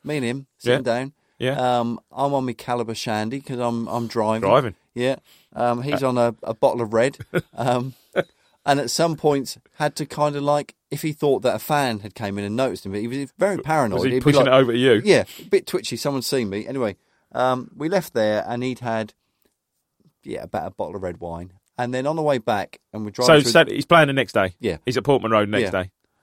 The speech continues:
Speaker 1: And we stop off at another pub,
Speaker 2: <laughs>
Speaker 1: which is
Speaker 2: Frest-,
Speaker 1: near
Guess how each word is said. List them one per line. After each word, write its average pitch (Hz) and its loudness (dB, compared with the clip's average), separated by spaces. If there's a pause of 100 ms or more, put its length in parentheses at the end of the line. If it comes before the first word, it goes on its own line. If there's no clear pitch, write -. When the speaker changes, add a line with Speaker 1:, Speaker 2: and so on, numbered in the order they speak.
(240)
Speaker 1:
And 120 -2 (240)
we 127 -4
stop - -6
off 135 -2 (260)
at 117 -2
another 139 -2
pub, 90 -6 (200)
Speaker 2:
<laughs> - -20
Speaker 1:
which 123 -4
is 120 -8
Speaker 2:
Frest-, 147 4
Speaker 1:
near - -16